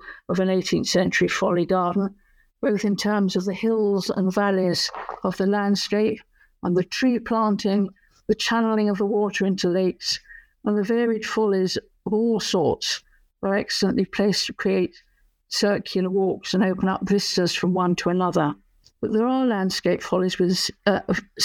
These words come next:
uh, gardens with a series of follies all over England, each with a different character and theme. The Starhead and Stowe in the south,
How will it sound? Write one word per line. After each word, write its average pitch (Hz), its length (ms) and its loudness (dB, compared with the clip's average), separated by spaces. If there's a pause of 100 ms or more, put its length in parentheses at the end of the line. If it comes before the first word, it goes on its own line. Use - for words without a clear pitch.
(240)
uh, 185 120 2
gardens 185 600 0
with 185 120 2
a 185 60 2
series 190 460 0
of 180 80 0
follies 180 560 0
all 208 240 2
over 214 240 2
England, 175 480 2 (520)
each 214 320 2
with 190 120 2
a 196 60 2
different 220 420 0
character 185 480 0
and 175 140 2
theme. 165 500 0 (560)
The 190 60 0
Starhead 196 760 2
and 185 160 0
Stowe 202 460 0
in 180 160 2
the 180 60 2
south, 185 560 0